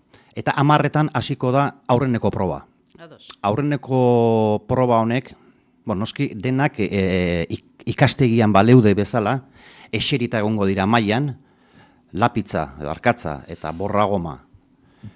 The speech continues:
Speaker 1: e, lan tresna dutela, eta hiztegia, nork bere etxetikan ekarritako hiztegia edo hiztegiak lagun dituztela.
Speaker 2: Hmm.
Speaker 1: Baina eskolan baleude bezala,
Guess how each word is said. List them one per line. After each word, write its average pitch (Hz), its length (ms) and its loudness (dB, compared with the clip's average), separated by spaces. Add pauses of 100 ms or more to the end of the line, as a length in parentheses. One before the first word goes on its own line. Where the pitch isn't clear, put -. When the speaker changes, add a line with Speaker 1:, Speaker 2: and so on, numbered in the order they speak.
(140)
Speaker 1:
e, 80 300 -14
lan 120 220 4
tresna 117 340 -2
dutela, 107 540 -2 (300)
eta 147 460 -2
hiztegia, 120 600 -2
nork 101 320 -4
bere 90 160 -8
etxetikan 90 400 -8
ekarritako 98 480 -6
hiztegia 101 420 -4
edo 90 120 -4
hiztegiak 104 600 -4 (500)
lagun 101 260 -2
dituztela. 87 460 -8 (400)
Speaker 2:
Hmm. 208 160 -20 (180)
Speaker 1:
Baina 156 240 0
eskolan 156 420 2
baleude 127 340 2
bezala, 101 420 -4